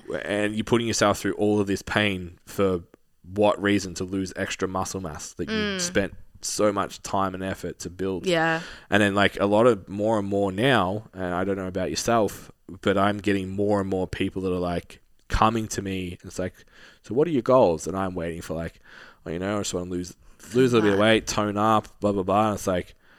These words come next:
Speaker 1: "I wanna build muscle and I wanna be strong." And
Speaker 2: Mm.
Speaker 1: I'm like,
Speaker 2: Yeah.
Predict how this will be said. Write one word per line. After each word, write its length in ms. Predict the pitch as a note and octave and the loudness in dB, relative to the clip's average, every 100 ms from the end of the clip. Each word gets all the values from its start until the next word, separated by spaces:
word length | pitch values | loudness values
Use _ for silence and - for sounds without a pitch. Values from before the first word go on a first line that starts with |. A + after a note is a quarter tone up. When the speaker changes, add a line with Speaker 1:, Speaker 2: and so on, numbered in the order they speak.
| _ - | _ -4
Speaker 1:
"I 60 | F#2 | 0
wanna 200 | G#2 G#2+ | 2 4
build 240 | A2+ G#2+ | 4 2
muscle 380 | G2 F#2 - A#2 | 2 0 0 0
and 80 | G2+ | 0
I 20 | |
wanna 220 | F#2 F#2 | -2 -4
be 100 | F2+ | -4
strong." 360 | - F2 D#2+ D2 | -4 -4 -4 -6
And 180 | G2 F#2+ | -6 -4
Speaker 2:
Mm. 40 | |
Speaker 1:
I'm 80 | F#2+ | -2
like, 340 | F#2+ E2+ - - - - _ _ _ - | -2 -4 -6 -18 -20 -20 _ _ _ -4
Speaker 2:
Yeah. 240 | G#3+ F3+ | 0 2